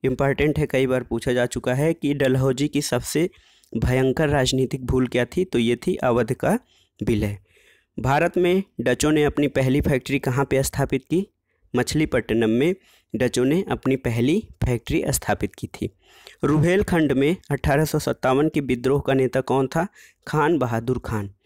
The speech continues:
खान बहादुर खां रुहेलखंड, यानी जो क्षेत्र अब बरेली का है, वहाँ पे खान बहादुर खां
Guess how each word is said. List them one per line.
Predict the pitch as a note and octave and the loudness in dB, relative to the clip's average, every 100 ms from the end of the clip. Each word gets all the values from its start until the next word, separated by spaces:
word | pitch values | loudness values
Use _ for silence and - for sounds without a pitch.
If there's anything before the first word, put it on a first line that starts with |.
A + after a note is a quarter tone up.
| _ _ _ | _ _ _
खान | - D#3 E4+ | -2 2 2
बहादुर | C#3 B2 B2 A#2 | 2 0 0 0
खां | - D#3+ F3+ _ _ _ A2+ | 0 0 -2 _ _ _ -2
रुहेलखंड, | C3 C#3 D3+ - C#3+ E3 E3 - _ - | 0 2 0 0 0 0 -2 -14 _ -2
यानी | B2+ C#3 | 0 2
जो | C#3+ C#3 | 2 0
क्षेत्र | D3+ C#3 C#3+ | 0 0 0
अब | C3 | 0
बरेली | A2+ A#2 B2 B2+ | 0 0 2 0
का | C3+ | -2
है, | B2+ D#3 F#3+ _ _ _ | -4 -4 -6 _ _ _
वहाँ | B2 C3+ C3+ | -2 0 0
पे | C#3+ | 0
खान | D3 C#3+ C#3 | -2 0 0
बहादुर | C3+ A#2 A2+ A2+ | 0 -2 -2 -4
खां | - C3+ | -2 -2